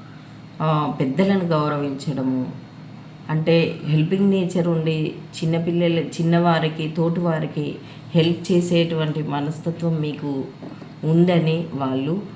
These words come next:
అనుకుంటా ఉన్నారండి. ఆ, ఇంకా మీరంట ఒక బౌండరీ ఏర్పాటు చేసుకొని ఉన్నారంట.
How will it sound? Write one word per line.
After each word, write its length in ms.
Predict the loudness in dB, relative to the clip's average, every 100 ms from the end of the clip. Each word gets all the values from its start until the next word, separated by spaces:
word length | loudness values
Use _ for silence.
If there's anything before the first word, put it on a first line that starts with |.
| -8 -2
అనుకుంటా 520 | -2 0 0 0 -2
ఉన్నారండి. 800 | -2 -2 -2 -4 -2 -2 -2 -4 -12 -18 -18 -4
ఆ, 420 | 0 0 0 -2 -2
ఇంకా 540 | 0 2 2 2 2 -2 -6 -4
మీరంట 840 | 2 6 6 4 2 2 0 0 -4 -10 -18 -18 -16 -2
ఒక 560 | -2 2 2 2 0 -10 -16 -18 -10 0
బౌండరీ 500 | 2 4 4 2 2
ఏర్పాటు 640 | 0 0 2 2 2 0
చేసుకొని 580 | 0 0 -4 0 0 -2 -6 -4
ఉన్నారంట. 800 | 0 0 -2 -2 -2 -2 -4